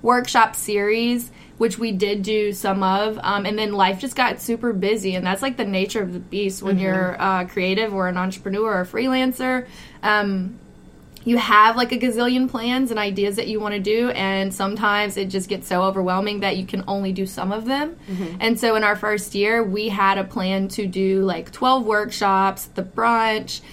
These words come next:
Speaker 1: and then we ended up only doing, like, four workshops
Speaker 2: Mm-hmm.
Speaker 1: and the brunch. But even in doing that, the whole time on the back end, Raina and I were focusing on building a foundation.
Speaker 2: Mm-hmm.
Speaker 1: Um, and we were okay with that trade-off and saying,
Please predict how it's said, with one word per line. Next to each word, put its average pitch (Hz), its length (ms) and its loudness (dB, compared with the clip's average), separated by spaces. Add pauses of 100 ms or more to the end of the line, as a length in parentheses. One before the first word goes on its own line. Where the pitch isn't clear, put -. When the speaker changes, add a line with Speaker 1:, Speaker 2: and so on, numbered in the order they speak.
(200)
Speaker 1:
and 208 80 -2
then 220 80 2
we 208 80 0
ended 208 200 0
up 196 120 -2
only 202 160 -2
doing, 190 200 0
like, 175 200 -4
four 294 320 2
workshops 175 580 2
Speaker 2:
Mm-hmm. 185 80 -2
Speaker 1:
and 190 100 2
the 185 40 2 (120)
brunch. 170 420 -6 (240)
But 202 320 2
even 240 240 2
in 220 120 0
doing 202 320 2
that, 190 420 2 (440)
the 208 120 -2
whole 208 160 2
time 208 180 2
on 196 60 -2
the 190 60 0
back 180 360 2
end, 185 140 -2
Raina 185 220 0
and 190 120 0
I 185 80 2
were 185 100 0
focusing 180 460 -6
on 180 120 -2
building 180 300 -2
a 160 40 -8
foundation. 180 1040 -6
Speaker 2:
Mm-hmm. 175 340 -6
Speaker 1:
Um, 190 300 0 (100)
and 220 140 0
we 240 80 2
were 240 200 2
okay 208 180 -2
with 190 140 -2
that 175 160 -4
trade-off 170 500 -4
and 190 160 -4
saying, 190 340 -2